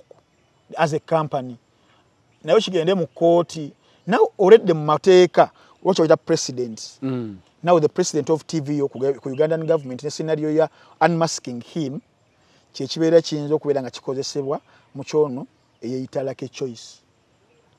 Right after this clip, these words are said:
Speaker 2: Ntegeeza Lucky Choice.
Speaker 1: Akyali Lucky.
Speaker 2: Akyali Lucky ng'erinnya lye.
Speaker 1: Eh.
Speaker 2: Okusinziira ku kooti. Naye
Speaker 1: Eh,
Speaker 2: ssebo,
Speaker 1: akyali Lucky naye.
Speaker 2: Ebintu ebyo obiraba.
Speaker 1: Mm.
Speaker 2: You might think you are lucky.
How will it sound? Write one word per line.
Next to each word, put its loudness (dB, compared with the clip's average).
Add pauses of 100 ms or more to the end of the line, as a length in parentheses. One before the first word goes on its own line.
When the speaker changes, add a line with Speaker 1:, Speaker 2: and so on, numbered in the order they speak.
(100)
Speaker 2:
Ntegeeza -2
Lucky -2
Choice. -10 (240)
Speaker 1:
Akyali 2
Lucky. -2
Speaker 2:
Akyali 4
Lucky 0
ng'erinnya -2
lye. 6
Speaker 1:
Eh. -2 (120)
Speaker 2:
Okusinziira 6
ku 2
kooti. 6 (440)
Naye 8
Speaker 1:
Eh, 10
Speaker 2:
ssebo, 8
Speaker 1:
akyali 8
Lucky 6
naye. 10
Speaker 2:
Ebintu 4
ebyo 8
obiraba. 8
Speaker 1:
Mm. -2
Speaker 2:
You 6
might 8
think -4
you 0
are 4
lucky. 0